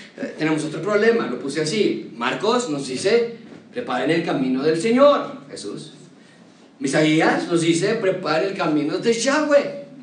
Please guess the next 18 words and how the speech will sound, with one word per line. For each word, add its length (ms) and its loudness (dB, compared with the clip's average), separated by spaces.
Mucha 140 -6
atención 380 -4
con 120 -4
esto, 200 -10
amigos. 260 -10
Escriban 380 -2
esto 220 -6
en 40 -10
sus 180 -14
notas 400 -4
o 60 -8
en 60 -10
sus 180 -12
Biblias 360 0
o 20 -12
en 60 -12
algún 260 -8
lugar. 240 -10